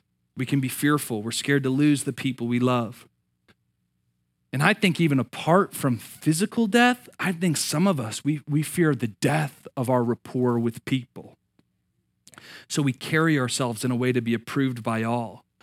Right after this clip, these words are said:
Maybe we even compromise,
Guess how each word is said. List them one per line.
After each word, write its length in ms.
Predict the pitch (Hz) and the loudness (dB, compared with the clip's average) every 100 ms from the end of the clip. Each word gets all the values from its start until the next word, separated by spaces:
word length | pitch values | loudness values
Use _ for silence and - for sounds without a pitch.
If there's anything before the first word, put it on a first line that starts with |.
| - - _ _ | -20 -20 _ _
Maybe 200 | - 151 | 2 4
we 160 | 147 143 | 6 4
even 240 | 147 120 | 4 0
compromise, 1120 | 117 - 151 156 - 135 127 110 107 104 - | -4 -2 0 0 0 0 2 0 -2 -6 -10